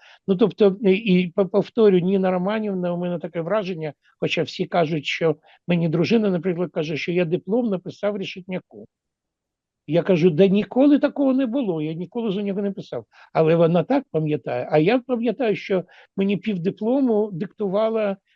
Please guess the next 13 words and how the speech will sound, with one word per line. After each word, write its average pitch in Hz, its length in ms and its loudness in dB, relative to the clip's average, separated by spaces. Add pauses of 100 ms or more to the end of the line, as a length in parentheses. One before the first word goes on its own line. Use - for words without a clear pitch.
(120)
Ніна 208 220 -2
Романівна, 170 520 -2
коли 160 240 -8
у 160 60 -6
мене 160 200 -6
оця 160 240 -6
була 160 220 -6
депресія. 151 640 -10
Я 147 140 -6
просто 156 360 -8
вивалився 175 580 -2
з 160 40 -8
життя, 156 440 -6